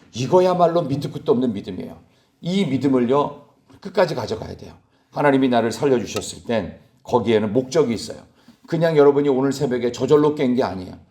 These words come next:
내일 새벽도 저절로 깰 거라고 생각하시죠? 그렇지 않습니다. 하나님이 오늘도 내일도 글피도 생명의 선물을 우리에게 주십니다. 그 선물로 주신 이 귀한 이십사 시간이라는 이 생명의 시간을 어떻게 살아야 되겠어요?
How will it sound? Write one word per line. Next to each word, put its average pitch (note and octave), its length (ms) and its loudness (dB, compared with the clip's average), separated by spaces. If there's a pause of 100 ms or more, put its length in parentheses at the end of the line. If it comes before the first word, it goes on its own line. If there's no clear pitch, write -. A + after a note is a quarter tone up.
(260)
내일 D#3+ 280 0
새벽도 D3+ 380 2
저절로 C#3+ 380 2
깰 C#3 200 0
거라고 C#3+ 220 0
생각하시죠? C#3 640 -10 (160)
그렇지 A#2+ 260 -4
않습니다. E2 460 -12 (340)
하나님이 B2+ 720 2 (220)
오늘도 C3 540 4
내일도 B2+ 680 2
글피도 C#3 720 0 (240)
생명의 F#3 840 0
선물을 D#3+ 760 -2 (140)
우리에게 A#2+ 480 0
주십니다. - 600 -8 (540)
그 A3 260 4
선물로 G3+ 500 2
주신 C#3+ 380 -6
이 B2+ 180 -4
귀한 A#2+ 380 0
이십사 D#3+ 480 0
시간이라는 B2+ 600 0
이 A#2 100 0
생명의 D3+ 640 -2 (180)
시간을 E3 480 0
어떻게 A2 280 -2
살아야 F#2+ 260 -4
되겠어요? F2 440 -10